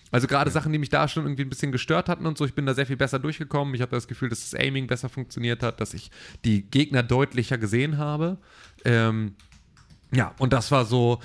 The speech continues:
Speaker 1: und dann hab ich jetzt so ein bisschen da halt reingespielt, ne, so, und hab jetzt irgendwie, find's jetzt mal ganz spannend, halt meinen Charakter auch wirklich, also d-, den Charakter-Editor richtig nutzen zu können, ähm, weil das ging ja in der Beta
Speaker 2: Stimmt,
Speaker 1: auch nur,
Speaker 2: da hatte man
Speaker 1: äh,
Speaker 2: nur
Speaker 1: sozusagen
Speaker 2: so einen
Speaker 1: so ran-,
Speaker 2: Asiaten.
Speaker 1: äh, genau, du kannst so eine Randomisierung machen,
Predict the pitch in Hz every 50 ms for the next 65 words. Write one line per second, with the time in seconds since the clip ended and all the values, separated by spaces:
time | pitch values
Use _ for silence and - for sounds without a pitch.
0 | - - - 131 131 127 143 143 135 - 139 - - 135 123 123 123 - 123 104
1 | 92 92 87 92 95 87 82 87 95 98 98 - - - - 73 67 - - 107
2 | 131 160 170 147 - 98 95 92 92 92 90 95 101 - 107 - - 107 101 98
3 | 95 113 113 113 - - 113 110 104 104 98 - - 110 110 107 110 98 104 104
4 | 101 - 95 98 117 - - 117 104 - 104 92 98 107 - 113 107 101 95 -
5 | 92 101 92 95 95 92 87 98 92 92 92 87 - 98 107 127 - - - 120
6 | 120 117 120 113 117 117 - 113 123 123 123 - - 123 - - - 135 127 127
7 | 131 - - - - - - - - - 104 98 92 98 95 98 - - 110 104
8 | 101 101 101 92 107 101 107 104 98 123 90 85 - 139 143 143 135 135 139 135
9 | 135 131 123 120 127 127 127 127 127 123 123 123 117 113 113 110 - - 113 107
10 | 104 110 120 127 147 156 - - 165 165 170 175 170 127 120 113 107 98 117 113
11 | - - 120 113 98 107 110 113 110 107 101 98 135 143 147 151 147 151 147 -
12 | 160 165